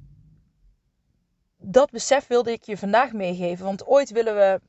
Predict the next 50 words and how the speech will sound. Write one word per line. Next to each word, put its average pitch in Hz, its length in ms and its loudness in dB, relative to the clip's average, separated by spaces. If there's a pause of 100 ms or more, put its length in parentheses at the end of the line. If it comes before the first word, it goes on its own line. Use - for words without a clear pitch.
te 277 140 -4
grote 240 320 -2
stappen 247 360 -2
zetten. 175 300 0
En 214 80 2
dan 214 140 2
hoor 285 260 6
ik - 120 -6
ook 226 200 2
bij 202 320 2
andere 226 280 0
podcasts 220 400 -10
die 214 100 -8
ik - 60 -14
wel - 100 -6
eens 185 120 -12
luister, 202 340 -2
je 214 120 -6
moet 226 260 -4
kwantumstappen 220 760 -6
zetten, 196 300 -8
je 196 60 -6
moet 202 140 -10
gigantische 214 600 -2
stappen 202 340 -4
zetten, 202 240 -6
je 190 60 -4
moet 220 100 -4
niet 220 180 -4
klein 208 300 0
denken, 196 280 -4
je 185 60 -8
moet 180 140 -8
groots 240 300 0
denken. 196 380 -2 (600)
En 190 140 -2
ja, 240 260 8
dat 240 220 0
vind 254 200 -2
ik - 160 -6
ook. 254 180 2
Je 220 120 -8
mag 240 220 0
groots 254 360 2
denken 233 340 0
en 220 100 -2
je 226 80 -4
mag 269 200 0
groots 262 460 -2
dromen. 233 520 2